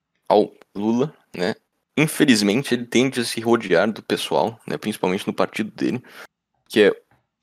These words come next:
assim, umas pessoas numa incompetência impressionante,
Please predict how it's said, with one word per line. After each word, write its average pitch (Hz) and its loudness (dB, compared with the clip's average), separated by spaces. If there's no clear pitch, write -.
assim, 95 -6
umas 117 -2
pessoas 123 0
numa 123 0
incompetência 113 0
impressionante, 107 -2